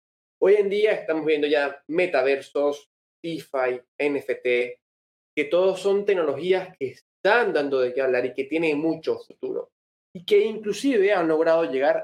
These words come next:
a donde Bitcoin y otras criptomonedas no lo han hecho. Hoy por hoy, por ejemplo, podemos ver artistas de rap, eh, atletas, famosos, actores, teniendo N F Ts antes que tengan Bitcoin, por ejemplo.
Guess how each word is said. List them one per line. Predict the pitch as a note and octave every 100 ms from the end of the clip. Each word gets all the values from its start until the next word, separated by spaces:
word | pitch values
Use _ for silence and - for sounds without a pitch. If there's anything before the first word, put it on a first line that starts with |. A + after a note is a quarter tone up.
| -
a |
donde | C3 B2+ B2 A#2+
Bitcoin | E3 F#3 - D#3+
y |
otras | D#3 F3+
criptomonedas | _ E3+ E3 F3+ G3 F#3+ - _ _
no | F#3
lo | G#3
han | B3
hecho. | D4 - A#2 - _ _
Hoy | D#3 D#3
por | F#3
hoy, | G3+
por | G#3+
ejemplo, | F3 F#3 G#3 -
podemos | D3+ D#3+ D#3
ver | G3 G3+ - _ -
artistas | C#3 - E3 - F3+ E3+ E3 - C3
de |
rap, | B2 E3 D#3+ D#3 D3+ - _ _ _ _ -
eh, | C3
atletas, | D#3 D#3+ D#3+ D#3 C#3 C#3 - _ _ C#3
famosos, | D#3+ F3 - D3 C3
actores, | A#2+ - E3+ F3 F3 _ _ _ _
teniendo | D#3 G3 G3+
N | G3
F | F3 E3+
Ts | G3 G#3+ -
antes | - D#3+ E3
que | D#3+
tengan | C#3+ C3 B2+
Bitcoin, | B3 - C#3+ A#2+
por | B2+
ejemplo. | A#2 C#3 C#3 -